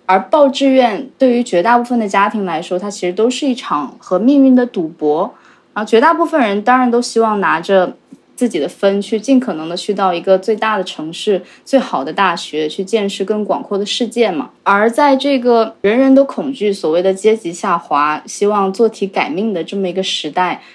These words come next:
其实我们不得不承认，会有千千万万的平凡的大学生，他们可能会在一个非常无人问津的小地方、小城市，一所非常普通的双非院校度过他们的青春。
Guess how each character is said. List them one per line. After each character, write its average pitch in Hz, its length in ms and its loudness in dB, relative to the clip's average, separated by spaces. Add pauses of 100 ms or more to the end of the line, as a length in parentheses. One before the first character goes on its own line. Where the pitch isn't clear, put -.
其 - 200 -6
实 262 200 0
我 240 60 4
们 175 160 -4
不 269 80 -2
得 269 140 4
不 254 100 -2
承 165 260 -8
认， 196 380 -2
会 311 260 -2
有 139 300 0
千 285 140 4
千 294 200 2
万 277 200 4
万 226 260 2
的 165 300 0
平 214 200 -2
凡 233 160 0
的 180 120 -2
大 190 200 0
学 160 200 -8
生， 170 320 -10
他 220 100 -8
们 226 140 -4
可 175 160 -6
能 156 160 -4
会 214 160 -2
在 202 240 0
一 175 80 -4
个 190 260 0 (360)
非 226 180 2
常 180 340 0
无 202 80 4
人 226 180 4
问 247 200 4
津 240 240 2
的 220 140 2
小 160 280 -2
地 220 260 -4
方、 175 320 -4
小 151 200 -6
城 160 260 -10
市， 185 360 0 (260)
一 226 100 0
所 202 220 -2
非 226 120 0
常 240 180 4
普 202 160 -6
通 208 220 -4
的 214 140 2
双 226 280 -2
非 240 260 2
院 240 220 0
校 190 380 -4
度 214 120 -2
过 196 120 2
他 190 160 -8
们 190 140 -2
的 180 180 -2
青 196 300 -4
春。 196 320 -2